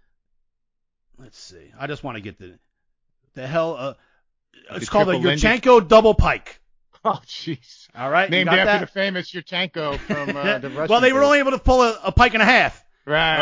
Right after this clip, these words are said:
Speaker 1: Uh, a
Speaker 2: wow,
Speaker 1: single pike,
Speaker 2: okay.
Speaker 1: or a single
Speaker 2: Right,
Speaker 1: pike.
Speaker 2: right, right, right.
Speaker 1: Yeah. Yurchenko double pike for the first time in competition. If you get a chance,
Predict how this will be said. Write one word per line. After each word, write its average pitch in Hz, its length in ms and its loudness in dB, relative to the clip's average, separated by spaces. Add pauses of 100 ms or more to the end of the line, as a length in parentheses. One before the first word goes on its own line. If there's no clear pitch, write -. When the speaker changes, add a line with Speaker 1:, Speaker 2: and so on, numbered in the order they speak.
(100)
Speaker 1:
Uh, 175 60 4
a 185 160 0
Speaker 2:
wow, 190 40 0
Speaker 1:
single 247 300 4
pike, 151 300 2
Speaker 2:
okay. 170 80 -8
Speaker 1:
or 180 60 0
a 180 40 0
single 220 300 -4
Speaker 2:
Right, 131 280 -6
Speaker 1:
pike. - 40 -20
Speaker 2:
right, 135 180 -6
right, 131 220 -6
right. 123 200 -8 (300)
Speaker 1:
Yeah. 120 240 -10 (300)
Yurchenko 220 600 -2
double 202 240 2
pike 147 280 -4
for 156 80 -10
the 147 80 -8
first 185 260 -4
time 185 240 -2
in 160 60 -10
competition. 151 560 -8
If 131 80 -16
you 151 60 -16
get 214 120 -6
a 220 60 -4
chance, 202 500 -10